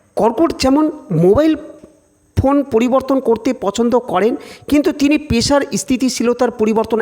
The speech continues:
একদম পছন্দ করেন না। সেই ক্ষেত্রে কর্কটের কিন্তু স্টেবল ইনকাম ভীষণভাবে প্রয়োজন। ইনকামের ক্ষেত্রে যদি স্টেবিলিটি না থাকে, তাহলে কর্কট কিন্তু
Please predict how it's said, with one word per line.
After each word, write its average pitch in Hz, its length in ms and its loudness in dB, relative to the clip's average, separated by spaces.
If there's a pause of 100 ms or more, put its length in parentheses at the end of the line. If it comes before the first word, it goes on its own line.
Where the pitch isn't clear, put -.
একদম 196 420 -2
পছন্দ 208 420 -2
করেন 190 260 0
না। 170 200 -2 (300)
সেই 294 260 0
ক্ষেত্রে 277 320 0
কর্কটের 226 520 -2
কিন্তু 220 300 0 (120)
স্টেবল 233 400 0 (340)
ইনকাম 208 500 2 (240)
ভীষণভাবে 233 580 0
প্রয়োজন। 165 560 0 (360)
ইনকামের 285 460 2
ক্ষেত্রে 277 460 -2
যদি 247 340 0 (280)
স্টেবিলিটি 254 480 0
না 208 340 2
থাকে, - 320 -4
তাহলে 220 400 -2
কর্কট - 440 -4
কিন্তু 190 340 -2